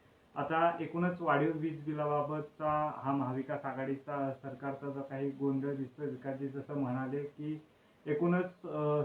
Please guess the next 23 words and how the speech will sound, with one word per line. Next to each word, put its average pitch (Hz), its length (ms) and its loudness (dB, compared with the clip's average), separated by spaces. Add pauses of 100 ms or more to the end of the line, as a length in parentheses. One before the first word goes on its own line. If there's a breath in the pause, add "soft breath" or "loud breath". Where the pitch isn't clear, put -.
(160)
तीन 175 160 6
पक्ष 165 300 -2
एकत्र 156 340 -4
येऊन 156 240 -4
महाविकास 139 500 -2
आघाडी 139 240 -4
सर-, 135 340 -8
अ, 131 300 -6
महाविकास 135 460 -4
आघाडी, 135 500 -6 (100)
अ, 127 40 -14 (840)
आघाडीचं 143 400 -2
हे 143 160 0
सरकार 143 480 -2 (200)
बनलेलं 139 440 2
आहे, 127 180 -2
तीन 135 220 -4
पक्ष 131 260 -10
एकत्र 127 340 -8
येऊन. 143 200 -4 (680)
त्यामुळं, 202 380 6
अ, 160 360 2
कुठंतरी 185 540 0